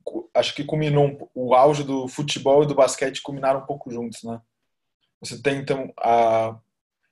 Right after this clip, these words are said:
a organização, né? A N B A era uma, uma liga meio varziana, assim, era a terceira liga, meio sucateada, assim, nos Estados Unidos, eles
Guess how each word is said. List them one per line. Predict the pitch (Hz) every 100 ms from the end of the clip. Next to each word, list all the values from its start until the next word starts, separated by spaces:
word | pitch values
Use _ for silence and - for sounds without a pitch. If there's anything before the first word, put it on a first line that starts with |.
| -
a | 123
organização, | 139 151 147 143 - 165 170
né? |
A | 139
N | 143
B | 135
A | 135
era | 143
uma, | 139 127 - -
uma | 123 117
liga | 113 131
meio | 131 135
varziana, | 131 127 - 117 131 143 110
assim, | - 123 120
era | 113
a | 113
terceira | 127 - 127
liga, | 110 123 131 120
meio | 123 120
sucateada, | - - 120 - 123 117 120
assim, | - 120
nos |
Estados | - 120 127
Unidos, | 131 147 143
eles | 135 127 -